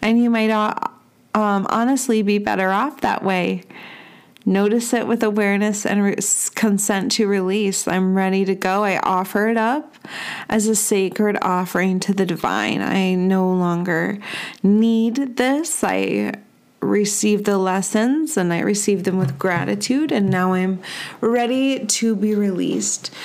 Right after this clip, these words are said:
So when you release, you receive. So you embrace joy, and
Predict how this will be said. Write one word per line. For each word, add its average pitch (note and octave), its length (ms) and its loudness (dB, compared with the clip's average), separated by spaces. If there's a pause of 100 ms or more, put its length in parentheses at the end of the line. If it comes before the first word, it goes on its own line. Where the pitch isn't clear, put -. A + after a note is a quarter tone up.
(180)
So A3+ 380 0
when C4+ 380 2
you E4+ 160 2
release, A#3+ 920 0
you G#3 300 0
receive. G#3+ 840 0 (320)
So - 160 0
you A#3 200 4
embrace A#3 440 0
joy, G#3 840 2
and F3+ 580 0